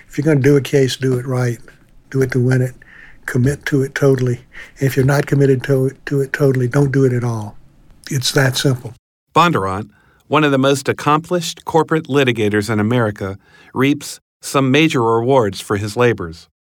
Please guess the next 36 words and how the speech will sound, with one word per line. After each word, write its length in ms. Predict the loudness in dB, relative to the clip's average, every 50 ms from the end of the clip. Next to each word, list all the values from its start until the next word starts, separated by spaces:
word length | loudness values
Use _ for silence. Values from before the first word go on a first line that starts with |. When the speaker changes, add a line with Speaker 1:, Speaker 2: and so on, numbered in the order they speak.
| _ _ _ _ _
Speaker 2:
But 120 | 0 0 2
he 120 | 0 -2
says, 540 | -2 -2 -4 -4 -4 -4 -8 -10 -14 -20 -20 _ _ _ _ _ _
in 180 | -4 -4 -4 -4
pro 220 | 0 0 0 2
bono 320 | 2 2 0 2 2 0 0
work, 400 | 2 0 0 -2 -4 -8 -16 _ _ _ _ _ _ _
the 80 | -2 0
rewards 760 | 0 0 -2 -2 0 0 2 2 2 0 -4 -6 -14 -20 _ _ _
are 140 | -6 -6 -6 -4
even 300 | -6 -6 -4 -4 -4 -4
bigger. 420 | -2 -4 -4 -4 -6 -12 -12 -18 _ _ _ _ _ -20
Speaker 1:
For 180 | -20 -16 -10 -8
those 380 | -4 0 0 2 2 0 -2 -2
who 120 | -4 -4
do, 400 | -2 0 2 2 2 0 -2 -6 -10 -18 -20 _ _ _ _
because 800 | -14 -14 -8 -6 -4 -4 -2 -2 -4 -4 -6 -8 -12 -18 -20 -20 -20 -20 -20 -20 -20 -20 -20 -20 -20 -18 -4
they 220 | 0 2 2 2
find 380 | 2 2 2 2 2 2 0 0
it 120 | -4 -6
professionally 580 | -8 -10 -4 -2 -2 -2 -2 -2 -4 -4 -6 -4
satisfying, 840 | -4 -4 -4 -2 -2 -4 -8 -8 -10 -10 -10 -10 -12 -14 -16 -16 -20 -20 _ _ _ _ -20
is 400 | -14 -8 -6 -4 -4 -4 -2 0
one 140 | 2 2 4
of 60 | 2
the 80 | 2
reasons 440 | 2 2 2 2 2 0 0 0 0
they 160 | 2 2 2
went 220 | 2 2 0 0 0
to 80 | 0
law 200 | 2 2 2 2
school, 360 | 0 -2 -4 -4 -4 -4 -4 -4
which 260 | -6 -6 -6 -6 -12
is 140 | -10 -6 -4
not 200 | -4 -4 -4 -2
merely 360 | -2 0 0 0 0 -2